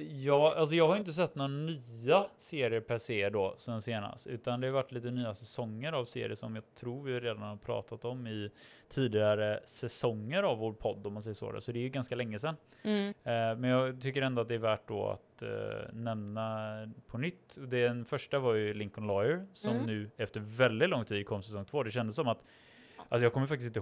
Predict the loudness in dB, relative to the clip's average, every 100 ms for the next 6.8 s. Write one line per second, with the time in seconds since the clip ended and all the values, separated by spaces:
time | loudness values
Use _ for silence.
0 | 2 2 2 0 -2 -2 -2 -2 -6 -8
1 | -4 -2 -4 0 4 4 2 0 4 4
2 | 2 0 -2 -2 -2 -2 -2 -2 -4 -4
3 | -8 _ _ _ _ _ _ -2 2 2
4 | 0 0 6 6 6 4 4 4 2 0
5 | 0 2 0 -4 -4 -6 -8 _ _ -2
6 | 2 4 4 4 2 4 2 0